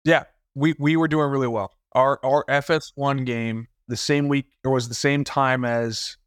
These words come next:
Kobe versus Kawhi, or not Kobe, sorry, LeBron versus Kawhi for the makeup game after Kobe's death.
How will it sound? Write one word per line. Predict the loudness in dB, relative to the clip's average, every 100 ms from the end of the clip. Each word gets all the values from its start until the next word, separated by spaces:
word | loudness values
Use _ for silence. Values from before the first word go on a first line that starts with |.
| _
Kobe | -2 0 2
versus | 0 -2
Kawhi, | -2 -2 0 2 0
or | -2
not | -4
Kobe, | -4 -8 -6
sorry, | -4 -4 -8 _ _
LeBron | -4 0 2 2 2 0
versus | -2 -2
Kawhi | -4 -4 -2 -2 -2 -4 -8 _
for | -2
the | 0
makeup | 2 2 0 -2
game | -2 -2 -2
after | -4 -4
Kobe's | -2 -2 -2 -4
death. | -6 -6 -10